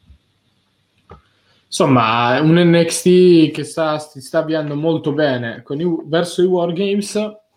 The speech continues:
però ti faccio una domanda, mm, non è un po' esagerato?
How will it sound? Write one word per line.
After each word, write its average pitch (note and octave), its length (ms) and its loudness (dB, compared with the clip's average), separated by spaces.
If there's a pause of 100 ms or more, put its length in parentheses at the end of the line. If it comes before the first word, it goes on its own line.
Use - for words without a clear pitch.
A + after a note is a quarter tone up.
(800)
però D#3+ 120 0
ti E3 80 -4
faccio C#3 280 -6
una C3 100 -4
domanda, C#3+ 720 -2 (880)
mm, D#3 580 -10
non G3 200 0
è C#3 140 2
un B2 140 0
po' B2 1080 2
esagerato? B2+ 1120 -2